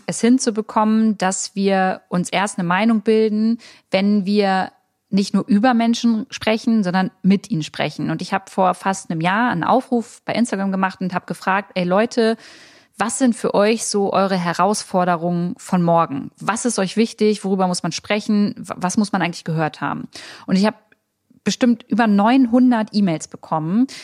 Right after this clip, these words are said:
und, ähm, hab die alle durchgelesen und hab dann auch geguckt, okay, welche Themen werden denn am häufigsten angesprochen in diesen E-Mails? Und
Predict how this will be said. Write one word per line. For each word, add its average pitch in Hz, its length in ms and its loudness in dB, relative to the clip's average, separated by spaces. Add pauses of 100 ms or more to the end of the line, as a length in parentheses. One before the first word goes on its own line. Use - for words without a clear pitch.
(160)
und, 185 480 2
ähm, 180 420 0
hab 190 140 -4
die 208 80 0
alle 202 100 2
durchgelesen 208 1080 2
und 175 360 -2
hab 185 120 -10
dann 180 120 -4
auch 170 120 -4
geguckt, - 340 -4
okay, 196 320 0
welche 175 300 -4
Themen 208 420 2
werden 175 300 2
denn 170 240 -2
am 160 200 -2
häufigsten 185 460 -2
angesprochen 254 800 0
in 247 160 4
diesen 247 260 2
E-Mails? 262 520 0 (520)
Und 196 300 2